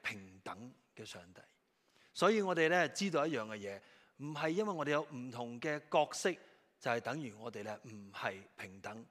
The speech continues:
喺裏邊。反而呢一個順服，我哋呢，係邊度流出嚟呢個能力呢？係因為我哋都喺主裏邊，我哋呢，都係因為敬畏主嘅緣故呢，我哋嚟到互相嘅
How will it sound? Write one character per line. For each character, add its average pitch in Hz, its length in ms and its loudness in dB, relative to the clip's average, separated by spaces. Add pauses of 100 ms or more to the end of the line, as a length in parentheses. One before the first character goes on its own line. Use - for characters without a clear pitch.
(120)
喺 123 100 -2
裏 101 200 -6
邊。 - 160 -20 (720)
反 185 180 6
而 208 40 0
呢 117 240 -4 (180)
一 202 140 2
個 170 180 -2
順 131 440 -4
服， 127 200 0 (520)
我 139 140 -4
哋 135 120 -4
呢， 123 280 0
係 120 280 -2 (380)
邊 196 200 -2
度 120 280 0
流 113 280 -6
出 165 140 0
嚟 117 100 -2
呢 151 120 -4
個 151 100 0
能 95 240 -10
力 101 120 -16
呢？ 117 180 -8 (440)
係 127 80 -4
因 151 200 0
為 117 240 0
我 117 180 -6
哋 113 260 -2
都 156 220 -2
喺 131 240 -2
主 - 160 -12 (180)
裏 107 120 -6
邊， 95 200 -18 (400)
我 165 120 0
哋 165 100 4
呢， 185 200 4
都 208 280 2
係 135 260 4 (200)
因 208 360 0
為 123 340 0 (140)
敬 156 220 0
畏 135 140 2
主 135 160 -4
嘅 156 120 0
緣 104 220 -6
故 117 160 -10
呢， 117 160 -4 (160)
我 127 100 -6
哋 110 160 -4
嚟 95 60 -8
到 117 160 -2
互 113 380 -10
相 139 420 2
嘅 104 120 -6